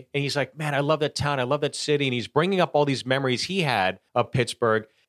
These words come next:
And I just thought, "Wow, what a genuinely nice human being." And what happened was after the premiere, we went to this after party.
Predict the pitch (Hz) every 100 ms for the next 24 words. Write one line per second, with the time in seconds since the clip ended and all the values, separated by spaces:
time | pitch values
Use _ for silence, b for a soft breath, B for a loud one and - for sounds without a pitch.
0 | - 165 175 170 196 170 190 220 151 240
1 | 330 151 - - 139 160 170 160 143 135
2 | 147 - 156 139 127 269 147 113 120 143
3 | 196 160 170 214 285 185 156 139 135 -
4 | 165 214 - 175 - 147 147 135 135 147
5 | 160 156 147 - - 147 165 - - -
6 | 110 92 82